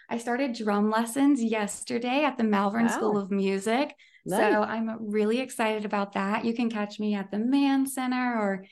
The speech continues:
Speaker 1: any of the, uh, venues downtown Philly here. And I'm also a big Phils fan, disappointed about that loss last night, but that's okay. Um,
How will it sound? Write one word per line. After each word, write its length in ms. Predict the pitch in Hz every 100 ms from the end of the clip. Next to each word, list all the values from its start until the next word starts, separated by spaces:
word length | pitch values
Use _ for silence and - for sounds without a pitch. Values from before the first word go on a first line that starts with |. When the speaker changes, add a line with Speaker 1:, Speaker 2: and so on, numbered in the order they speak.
| - -
Speaker 1:
any 340 | 226 262 269
of 220 | 262 240 233
the, 80 |
uh, 420 | 220 214 208 208 202
venues 480 | 208 214 214 214
downtown 600 | - 208 208 214 208 208
Philly 340 | 208 214 208 214
here. 380 | 214 208 196 196
And 260 | 190 190 - -
I'm 80 | 208
also 240 | 202 202 208
a 20 |
big 240 | 208 214 - -
Phils 360 | 220 220 214 220
fan, 340 | 208 208 208
disappointed 640 | 208 208 208 208 202 202
about 340 | 196 202 - - - - - 220
that 180 | 208
loss 320 | 214 208 214 220
last 320 | 208 202 -
night, 300 | 208 202 202
but 140 | 208
that's 260 | 214 208 214
okay. 500 | 202 - 196 190 190
Um, 280 | 196 190